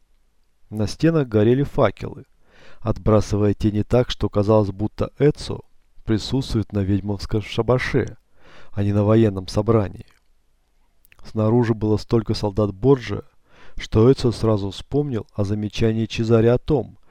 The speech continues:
что Микелета приведёт на помощь оставшаяся часть войска. Эцио боялся, что даже с наёмниками Бартоломео и его собственными рекрутами, ждавшими в сотни метров от поместья, они могут не справиться со всеми противниками.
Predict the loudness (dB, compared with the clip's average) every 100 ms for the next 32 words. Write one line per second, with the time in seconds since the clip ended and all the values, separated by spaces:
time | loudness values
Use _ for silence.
0 | -20 -10 -8 -2 -2 -2 0 2 4 2
1 | 0 0 2 0 0 -2 2 0 0 -6
2 | -6 -4 0 0 0 -2 -2 -6 -8 -2
3 | -2 -2 -4 0 0 -2 -14 -20 _ _
4 | _ _ _ _ _ -4 -4 -2 -2 2
5 | 2 2 0 -8 -20 -20 _ -20 -20 -12
6 | -8 0 2 2 2 2 4 4 0 -4
7 | -6 -2 -2 0 0 0 0 0 -2 -4
8 | -2 0 -2 -2 -6 -6 -10 -6 0 2
9 | 2 -2 -12 -14 -18 _ _ -20 -20 -16
10 | -8 -4 4 4 4 -2 -4 -4 -6 -4
11 | -2 0 0 -2 -2 -2 -2 -4 -6 -10
12 | -14 -16 _ -20 -20 -18 -6 -2 0 2
13 | 2 0 -8 -4 2 4 4 0 -6 -4
14 | -2 -4 0 -2 0 -4 -4 -10 -16